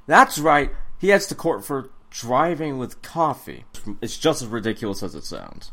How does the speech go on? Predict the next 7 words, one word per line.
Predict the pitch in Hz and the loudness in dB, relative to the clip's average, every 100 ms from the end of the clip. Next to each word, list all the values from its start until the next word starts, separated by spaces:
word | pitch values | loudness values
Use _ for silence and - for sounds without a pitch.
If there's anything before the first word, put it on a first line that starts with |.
| - | -4
Faraday | 147 151 127 | -2 0 -2
Future | 131 127 | -6 -8
says | 127 113 - | -6 -6 -6
its | - | -8
interior | 113 - 151 160 | -8 -4 -2 2
defies | 156 - - 120 180 208 262 202 | 2 0 0 6 8 12 10 8
gravity. | - 143 165 220 190 165 156 139 107 | 2 4 8 8 6 4 2 0 -4